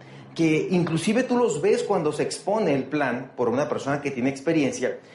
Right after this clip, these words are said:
pero piensas que tal vez se le da, se le da naturalmente, ¿no? Hay muchas cosas finas,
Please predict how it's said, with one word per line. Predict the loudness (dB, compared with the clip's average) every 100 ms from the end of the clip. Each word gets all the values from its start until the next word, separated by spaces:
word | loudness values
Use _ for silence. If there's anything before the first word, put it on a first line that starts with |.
| -20 -2
pero | 0 2 0 -6 -14 -20 -20 _
piensas | 0 2 4 2
que | 0 2
tal | 2
vez | 2 2 2
se | 2
le | 2
da, | 0
se | 0 2
le |
da | 2
naturalmente, | 2 0 0 2 2 2 2 2
¿no? | 0 0 0
Hay | 2
muchas | 4 4 2 0 -2
cosas | -2 -2 -2 -4 -4
finas, | 0 0 0 -6